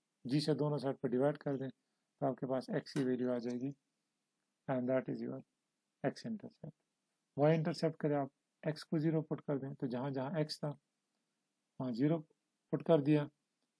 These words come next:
अब जो values बची हैं उसमें वाई वाली terms को left पे लेके आएँ, बाकी terms को right पे लेके जाएँ,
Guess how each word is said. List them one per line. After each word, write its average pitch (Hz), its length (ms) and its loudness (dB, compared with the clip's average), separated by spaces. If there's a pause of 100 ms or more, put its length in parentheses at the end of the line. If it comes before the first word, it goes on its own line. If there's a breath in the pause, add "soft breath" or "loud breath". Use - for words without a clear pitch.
अब 139 100 2
जो 147 140 4
values 156 340 6
बची 165 220 4
हैं 160 60 4
उसमें 160 220 2
वाई 147 220 6
वाली 156 240 4
terms 147 240 0
को - 140 -2
left 143 320 2
पे 165 100 4
लेके 151 260 2
आएँ, 139 180 -2 (2000)
बाकी 156 300 2
terms 147 280 0
को 147 140 -2
right 143 240 2
पे 156 80 2
लेके 147 260 2
जाएँ, 135 200 -4